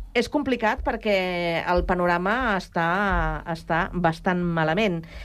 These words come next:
S'ha parlat de sis línies de treball. Eh, si ens hi fixem en alguns detalls, es parla d'incrementar,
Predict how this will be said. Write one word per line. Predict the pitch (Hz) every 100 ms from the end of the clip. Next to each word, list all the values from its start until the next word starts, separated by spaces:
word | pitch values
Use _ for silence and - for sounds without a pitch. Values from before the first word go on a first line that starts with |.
| - -
S'ha | - 269
parlat | 302 311 302
de | 269
sis | 220 277 240
línies | 262 262 285 247
de | 208
treball. | 185 165 147 143 -
Eh, | 190 185 180 180
si | 175 - 214
ens | 208 202
hi | 202
fixem | 214 - 277
en | 311
alguns | 277 262 233 240
detalls, | 220 214 233 262 294 - 214
es | 202
parla | - 208 226 254 269 -
d'incrementar, | 196 196 190 196 185 180 170 185 196